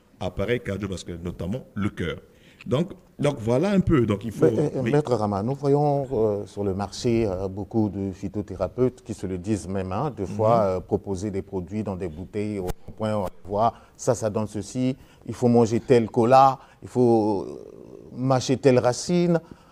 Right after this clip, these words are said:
Speaker 2: Alors, il y a un conseil à donner parce que c'est, c'est, ça peut aussi causer,
Speaker 1: La,
Speaker 2: avoir des
Speaker 1: la
Speaker 2: effets.
Speaker 1: phyto, merci, euh, Mboutamoutou.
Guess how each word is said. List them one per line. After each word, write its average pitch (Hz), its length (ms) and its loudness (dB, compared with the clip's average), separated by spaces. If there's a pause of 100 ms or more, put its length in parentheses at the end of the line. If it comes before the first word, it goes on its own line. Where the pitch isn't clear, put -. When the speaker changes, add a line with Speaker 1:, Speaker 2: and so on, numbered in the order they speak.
(160)
Speaker 2:
Alors, 143 300 -4
il 143 80 -2
y - 20 6
a 160 60 6
un 202 80 4
conseil 190 300 -4
à 185 60 -6
donner 170 280 2
parce 127 180 2
que 143 120 4
c'est, 107 280 2
c'est, 92 180 -10
ça 98 200 -10
peut 127 140 0
aussi 110 280 0
causer, 113 540 -2 (160)
Speaker 1:
La, - 160 -6
Speaker 2:
avoir 98 260 4
des - 80 4
Speaker 1:
la 139 120 8
Speaker 2:
effets. 165 180 4
Speaker 1:
phyto, 151 440 4 (220)
merci, 131 480 -2 (120)
euh, 90 280 -2
Mboutamoutou. 87 560 -4